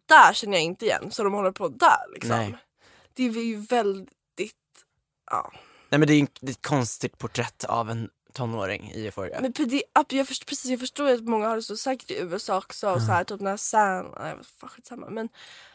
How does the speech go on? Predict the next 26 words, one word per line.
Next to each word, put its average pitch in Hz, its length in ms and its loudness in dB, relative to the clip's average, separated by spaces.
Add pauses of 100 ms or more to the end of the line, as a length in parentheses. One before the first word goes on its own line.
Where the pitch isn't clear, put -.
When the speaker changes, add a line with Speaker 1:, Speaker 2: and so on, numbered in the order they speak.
(140)
Speaker 1:
men 254 180 6
jag 247 120 6
känner 247 140 2
också 247 180 -2
så 233 60 4
här, 196 120 8
wow, 202 440 8
alltså, 202 560 6 (240)
<laughs> - 180 -14 (240)
Speaker 2:
Det 117 160 -2
är 117 40 0 (100)
rough. 127 200 4
Speaker 1:
är 240 40 2
ju 214 180 6
på 247 160 0
en, 226 200 4
jag 226 140 2
känner 233 200 0
inte 214 240 0
att 285 60 -4
det 254 100 6
är 190 40 8
relaterbart 180 640 0
så. - 300 -6 (100)
Speaker 2:
Nej. 123 440 2 (160)
Speaker 1:
Eh, 220 80 -6